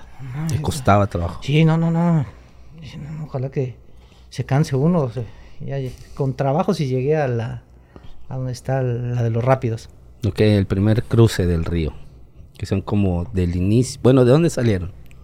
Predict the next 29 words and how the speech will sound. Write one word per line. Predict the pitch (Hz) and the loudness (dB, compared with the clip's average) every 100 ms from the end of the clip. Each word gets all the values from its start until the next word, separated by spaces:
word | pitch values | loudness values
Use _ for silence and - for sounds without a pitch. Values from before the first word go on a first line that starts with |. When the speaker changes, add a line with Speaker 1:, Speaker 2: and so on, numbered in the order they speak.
| - - - - - - | -20 -20 -14 -12 -12 -10
Speaker 1:
De | 127 127 | -2 0
la | 117 | 2
plaza. | 139 139 - - - - - - - - - - | 2 2 0 -16 -20 -20 -20 -20 -20 -20 -20 -8
Speaker 2:
No, | - | -4
pues | 107 - | -4 -4
sí, | - | -4
son | - 90 | -2 -2
como | 90 85 | -2 -2
unos | 85 - - - - - - | -2 -6 -10 -20 -18 -18 -6
dieciocho | 90 - 85 - - | -4 -2 -4 -4 -6
kilómetros. | 87 65 52 - - | -4 -4 -8 -14 -14
Speaker 1:
Sí, | - 147 | -6 -4
o | |
sea, | 127 | -4
que | 113 | -8
se | - | -12
canse, | - 120 123 | -12 -10 -10
que | 113 | -12
se, | 123 | -12
y | |
se | - 127 | -10 -6
cae | 131 135 | -4 -4
un | |
chamaco | 127 123 127 123 | -4 -4 0 -2
de | |
regreso. | 117 113 151 135 | -2 -4 -6 -8
Y | |
dije, | - | -6
"Uf, | 175 - | -10 -10